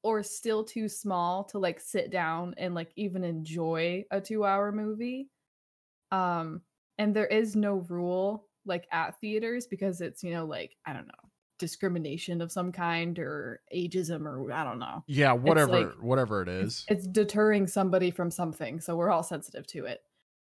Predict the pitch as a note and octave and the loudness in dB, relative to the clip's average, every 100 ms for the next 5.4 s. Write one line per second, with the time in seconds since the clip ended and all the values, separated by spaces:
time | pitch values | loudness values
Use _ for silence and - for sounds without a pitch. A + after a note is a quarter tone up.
0 | - F3 F3 E3 - _ _ _ - G#3 | -4 4 6 4 2 _ _ _ 0 2
1 | A#3+ A#3+ C4 A#3+ A#3 G#3+ G#3+ A3+ A3+ B3+ | 2 2 2 2 2 2 0 -2 -2 -2
2 | A#3 G3 A3+ - F#3+ G3 G#3 G3+ G3 G3 | 0 -2 -6 -4 0 2 2 2 0 -2
3 | G#3 G3+ G#3 F3+ F3+ F#3+ F3+ G3 G3+ G3 | -2 -2 -4 -4 -6 -8 -6 -4 -2 -4
4 | F#3+ G3 F#3+ G3 - G3+ G#3 A3 G#3 - | -4 -2 0 0 -2 0 0 0 -2 -4
5 | - - F#3+ F3+ | -8 -4 -4 -4